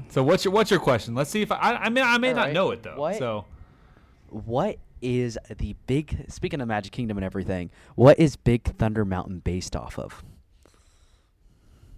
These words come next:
Speaker 1: Thunder Mesa?
Speaker 2: No, no, no, no. I'll give you another guess 'cause you gave me two. So if you wanna, if you wanna try again, it's not Thunder Mesa.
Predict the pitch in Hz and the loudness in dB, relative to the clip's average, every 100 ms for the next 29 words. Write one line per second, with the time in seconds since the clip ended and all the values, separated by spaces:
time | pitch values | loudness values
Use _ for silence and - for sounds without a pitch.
0 | - - - - - - - - _ _ | -20 -20 -20 -20 -20 -20 -20 -20 _ _
1 | _ _ _ _ _ _ - 139 143 123 | _ _ _ _ _ _ -2 0 2 2
2 | 123 - 170 170 _ _ _ _ _ _ | 0 2 0 0 _ _ _ _ _ _
3 | _ _ _ _ _ - 110 101 87 - | _ _ _ _ _ -12 -8 -6 -8 -10
4 | _ _ _ - 92 - - - - 139 | _ _ _ -16 -14 -14 -18 -20 -20 -14
5 | - - _ - - - 82 113 143 156 | -14 -14 _ -20 -18 -10 -2 0 2 4
6 | 135 113 101 95 - 120 113 101 95 - | 4 2 0 -4 -6 -6 -2 -2 -4 -10
7 | - - _ _ _ _ _ - 117 123 | -14 -18 _ _ _ _ _ -4 -2 -2
8 | 120 110 104 117 123 117 - 120 120 101 | -4 -4 -6 -6 -8 -8 -4 -2 -2 -4
9 | 98 117 151 135 113 95 90 - - | -6 0 0 2 -2 -4 -8 -12 -14